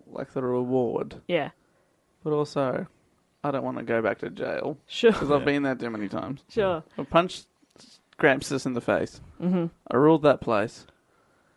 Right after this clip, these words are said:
Speaker 1: But now he wants me <laughs> dead. So I can't go back. Uh, if I go back, I'll have to chopper style get someone to chop my ears off so I can get out of there.
Speaker 2: Sure.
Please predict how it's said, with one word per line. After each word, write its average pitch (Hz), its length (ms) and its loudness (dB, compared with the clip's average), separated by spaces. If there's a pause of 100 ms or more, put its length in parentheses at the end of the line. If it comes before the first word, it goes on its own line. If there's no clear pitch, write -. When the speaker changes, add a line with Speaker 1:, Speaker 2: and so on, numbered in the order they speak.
Speaker 1:
But - 120 -2
now 127 120 0
he 117 80 0
wants 117 220 -2
me 254 60 4
<laughs> - 40 -10
dead. 147 300 -4 (480)
So - 160 4
I - 60 2
can't 156 280 2
go 143 120 2
back. - 340 -4 (480)
Uh, - 100 4 (100)
if 170 120 6
I 175 60 12
go 180 160 8
back, 156 180 4
I'll 151 100 4
have 147 200 -2
to 143 100 0
chopper 156 320 -2
style 127 260 4
get 120 140 -4
someone 131 160 0
to 123 60 -8
chop - 180 0
my 113 100 -2
ears 110 220 -4
off 113 140 0
so 113 100 -2
I - 20 -6
can 113 120 -12
get 107 140 -2
out 90 120 0
of - 60 -10
there. - 240 -8
Speaker 2:
Sure. 165 320 0